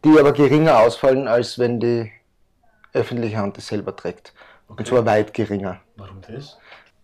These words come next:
Speaker 1: Weil wir eben ein Privatkindergarten sind, seit eben neunzehnhundertzweiundachtzig eigentlich ausgelastet. Unsere Bekanntschaft spricht sich so herum, dass es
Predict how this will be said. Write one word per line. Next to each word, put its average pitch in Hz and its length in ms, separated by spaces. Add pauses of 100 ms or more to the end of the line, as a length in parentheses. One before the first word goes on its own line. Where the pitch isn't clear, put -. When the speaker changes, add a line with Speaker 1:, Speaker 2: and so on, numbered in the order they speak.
(200)
Speaker 1:
Weil 127 260
wir 151 420
eben 160 260
ein 143 140
Privatkindergarten 160 800
sind, 156 260
seit - 380 (580)
eben 123 360 (340)
neunzehnhundertzweiundachtzig 120 1120
eigentlich 127 500
ausgelastet. 127 800 (1400)
Unsere 107 400 (600)
Bekanntschaft 120 800 (260)
spricht - 420
sich 120 160
so 127 160
herum, 131 320
dass 120 200
es - 400